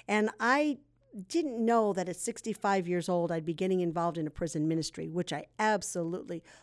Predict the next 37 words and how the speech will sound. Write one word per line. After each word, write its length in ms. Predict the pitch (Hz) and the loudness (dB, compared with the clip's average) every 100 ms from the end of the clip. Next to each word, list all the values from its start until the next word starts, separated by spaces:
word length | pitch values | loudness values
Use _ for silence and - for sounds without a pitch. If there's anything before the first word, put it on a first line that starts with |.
| _ | _
love 400 | 185 196 190 180 | 0 4 4 2
and 140 | - 165 | -2 -2
adore. 340 | 156 160 156 | -2 -4 -4
The, 120 | 156 - _ | -8 -14 _
the 140 | - 160 | -6 -4
Lord 320 | 170 220 226 | 0 0 0
has 160 | 185 | -6
put 180 | - 220 | -2 -2
it 120 | 208 | 0
in 120 | 196 196 | -2 -2
my 180 | 214 | -2
heart 320 | 226 190 185 - - - - | -2 -2 -2 -4 -16 -14 -4
and 120 | 180 | -2
has 180 | 170 - | -2 -6
totally 420 | - 240 240 202 | 0 2 4 0
set 300 | - 214 196 | 0 -4 0
me 140 | 202 | 0
on 200 | 190 196 | 0 -2
fire. 480 | - 170 156 151 147 - - - - | -4 -4 -4 -4 -8 -12 -18 -20 2
Uh, 160 | 202 196 | 4 6
it 160 | 214 196 | 2 -2
came 300 | - 277 285 | 0 2 2
to 140 | - | 0
me 200 | 220 214 | 0 2
when 140 | 196 185 | 2 2
I 100 | 185 | 0
was 160 | 180 | -2
recovering 500 | 170 - 214 202 214 | -4 -4 -2 0 -2
from 180 | 196 185 | -2 -4
a 80 | 165 | -4
bad 260 | 160 180 208 | -2 0 0
accident. 480 | 190 - 190 196 | -2 -4 -4 -4
My 140 | - 156 | -6 -6
horse 280 | - 196 - | -4 -4 -4
had 160 | 208 | -4
thrown 240 | 190 180 185 | -2 0 0
me. 180 | 185 | -2